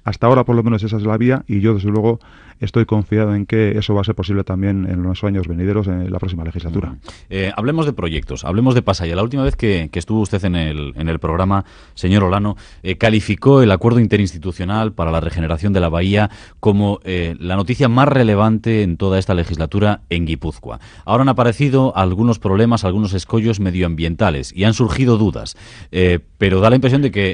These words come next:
Speaker 2: el gobierno que usted lidera es el único que, que no tiene esas, esas dudas. ¿Qué va a pasar?
Speaker 1: Pues yo estoy convencido de que se va a producir una regeneración integral de la bahía de Pasaia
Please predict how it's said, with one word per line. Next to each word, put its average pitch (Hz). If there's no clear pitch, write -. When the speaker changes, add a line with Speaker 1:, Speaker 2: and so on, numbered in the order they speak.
Speaker 2:
el 85
gobierno 101
que 107
usted 113
lidera 110
es 120
el 101
único 101
que, 87
que 104
no 113
tiene 69
esas, 69
esas 82
dudas. 120
¿Qué 139
va 143
a 120
pasar? -
Speaker 1:
Pues 113
yo 120
estoy 143
convencido 135
de 113
que 104
se 110
va 117
a 131
producir 110
una 113
regeneración 101
integral 107
de 92
la 92
bahía 92
de 92
Pasaia 104